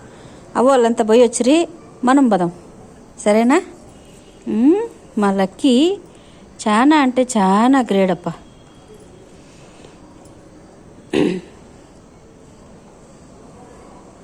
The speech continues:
కల్మషం లేని వీటి ప్రేమ ముందు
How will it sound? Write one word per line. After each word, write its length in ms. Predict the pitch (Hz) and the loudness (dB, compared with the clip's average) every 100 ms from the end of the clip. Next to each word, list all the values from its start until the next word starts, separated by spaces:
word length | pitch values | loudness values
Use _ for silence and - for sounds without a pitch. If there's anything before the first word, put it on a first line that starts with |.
| - - - - - - - - - - - 226 | -20 -20 -20 -20 -20 -20 -20 -20 -20 -20 -8 -2
కల్మషం 560 | 220 247 285 285 277 | 0 2 2 2 0
లేని 340 | 233 226 233 214 | 2 0 0 -2
వీటి 260 | 202 202 | -4 -6
ప్రేమ 400 | 202 196 214 247 | -10 -2 0 0
ముందు 480 | 233 208 196 185 | 0 -2 -2 -4